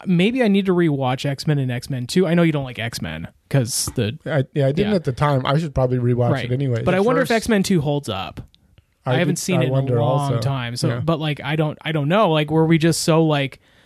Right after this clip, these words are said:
Speaker 1: <sighs> I just want a good superhero movie that we were, like, our standards were low enough, we'd be like, "You know what? I'll take X-Men two as this, like,
Speaker 2: The,
Speaker 1: you
Speaker 2: yeah.
Speaker 1: know, we'll call it, like, a great, uh,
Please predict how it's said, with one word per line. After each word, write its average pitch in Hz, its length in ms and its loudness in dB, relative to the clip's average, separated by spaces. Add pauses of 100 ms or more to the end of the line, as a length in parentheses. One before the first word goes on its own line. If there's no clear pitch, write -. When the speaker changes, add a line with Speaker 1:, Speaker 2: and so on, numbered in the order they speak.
(380)
Speaker 1:
<sighs> - 360 -4
I 147 160 -4
just 160 180 2
want 160 180 6
a 156 40 2
good 147 340 0
superhero 151 540 0
movie 147 220 0
that 151 140 0
we 151 120 2
were, 156 120 2
like, 143 380 -4
our 147 140 -6
standards 160 420 0
were 165 100 2
low 151 200 2
enough, 160 160 2
we'd 156 180 2
be 151 140 2
like, 147 180 -2 (380)
"You 180 80 2
know 208 80 4
what? 226 240 0 (120)
I'll 180 160 0
take 190 280 0
X-Men 175 360 2
two 165 280 2
as 147 100 0
this, 147 180 -2
like, 127 440 -6 (120)
Speaker 2:
The, - 100 -6 (340)
Speaker 1:
you 127 140 4
Speaker 2:
yeah. - 40 6
Speaker 1:
know, 135 160 2
we'll 160 300 0
call 175 220 2
it, 165 40 -2
like, 165 120 0
a 165 40 -2
great, 160 260 4
uh, 143 120 -6